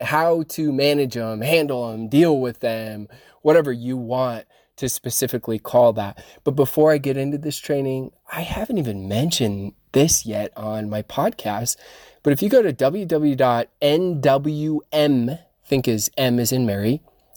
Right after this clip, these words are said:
insights dot com. So N W M insights dot com. N W M stands for network <laughs> marketing. It's the acronym.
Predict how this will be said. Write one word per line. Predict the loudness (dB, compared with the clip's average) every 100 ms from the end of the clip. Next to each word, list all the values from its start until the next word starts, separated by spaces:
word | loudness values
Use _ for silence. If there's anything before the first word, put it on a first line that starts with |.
| 0
insights | 2 2 -2 -6 -8 -10
dot | -6 -6 -8
com. | -10 -10 -10 -6
So | -6 -4
N | -2 0
W | 0 0 0 0
M | -2 -4 -6 -10 _ _
insights | 2 2 2 0 -2
dot | -6 -8 -10
com. | -10 -8 -6
N | -4
W | -2 0 -2
M | -2 -4
stands | -4 -6 -4
for | -6
network | -6 -6 0 2
<laughs> |
marketing. | 2 0 -6 -6 -6
It's | -8
the | -8
acronym. | -8 -6 -6 -6